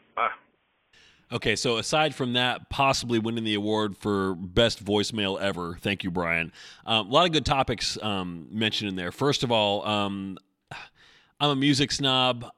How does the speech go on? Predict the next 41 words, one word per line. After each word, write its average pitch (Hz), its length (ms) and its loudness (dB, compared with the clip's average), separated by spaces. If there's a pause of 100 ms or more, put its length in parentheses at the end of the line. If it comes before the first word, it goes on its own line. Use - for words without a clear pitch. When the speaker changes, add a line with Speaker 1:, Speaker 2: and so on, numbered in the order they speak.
Speaker 2:
I'm 120 200 2
not 127 200 2
gonna 117 180 0
defend 117 640 0
Mozart 110 440 2
or 104 60 0
Beethoven. 107 560 0
I'm 113 120 -6
not 143 140 0
a 131 40 0
classical 131 460 0
guy. 117 440 4 (100)
I'm 117 200 -2
not. 117 440 0
You 110 120 -4
know 113 180 2
what? 113 280 4
I 107 100 -4
mean, 107 260 -4
I, 104 220 -8 (220)
<laughs> - 220 -20
I - 80 -6
played 143 320 2
piano 131 360 0
for 110 300 -6 (220)
thirty-some 135 540 2
years, 127 260 0
but 117 80 -2
I'm 117 80 -4
just 117 140 -6
not 120 140 0
a 110 40 -4
classical 117 440 0
dude, 104 300 4
so 104 60 -2
I'm 107 60 -4
not 127 120 -2
gonna 147 120 -4
defend 123 320 0
that. 98 240 -4 (340)
Um, 104 580 -2